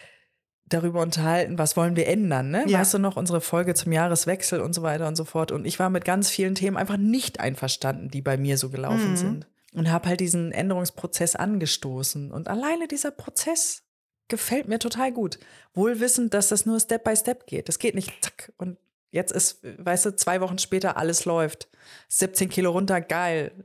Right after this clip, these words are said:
Speaker 1: So das
Speaker 2: Ja.
Speaker 1: Klassische.
Speaker 2: Ja.
Speaker 1: Nein, es braucht halt einen Moment.
Speaker 2: Da sind wir wieder beim Schmied, ne? So ein Eisen braucht auch eine Zeit, bis es fertig
Speaker 1: Ja,
Speaker 2: geschmiedet ist.
Speaker 1: ja. Wobei bei Pferden geht das schnell.
Speaker 2: <laughs> Sag mal, aber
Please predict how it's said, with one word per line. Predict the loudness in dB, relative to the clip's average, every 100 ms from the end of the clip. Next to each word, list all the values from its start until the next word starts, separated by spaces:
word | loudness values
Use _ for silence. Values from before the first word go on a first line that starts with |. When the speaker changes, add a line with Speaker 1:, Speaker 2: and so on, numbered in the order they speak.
| -14 -14
Speaker 1:
So | -2
das | 2
Speaker 2:
Ja. | 4
Speaker 1:
Klassische. | 2 0 0 -2
Speaker 2:
Ja. | -4
Speaker 1:
Nein, | 0 2 4 2 0
es | -4
braucht | -2 -2 -2 -4
halt | -4 -6
einen |
Moment. | -8 -8 -8 -8 -10 -16 -14
Speaker 2:
Da | -8
sind | -6
wir | -4
wieder | -2 -2
beim | -2 -4
Schmied, | -4 -4 -6 -4
ne? | -6 -6 -8 _ _ _ _ -8
So | -6
ein |
Eisen | -2 -2 0 0
braucht | -2 -2
auch | -2
eine | -2
Zeit, | -2 -4 -6 -4
bis | -6
es | -4
fertig | -4 -6 -8 -12 -4
Speaker 1:
Ja, | 0 2 2
Speaker 2:
geschmiedet | 0 -6
ist. | -10 -4
Speaker 1:
ja. | -2 -4 -8
Wobei | -8 -4 0 -2
bei | -2 -10
Pferden | -8 -8 -6
geht | -10 -8
das | -10 -12
schnell. | -14 -8 -8 -6 -2
Speaker 2:
<laughs> | 2 2 2 0 0 0 -2 0 -2 -2 -4 -2 -2 0
Sag | 0 0
mal, | -2
aber | 0 0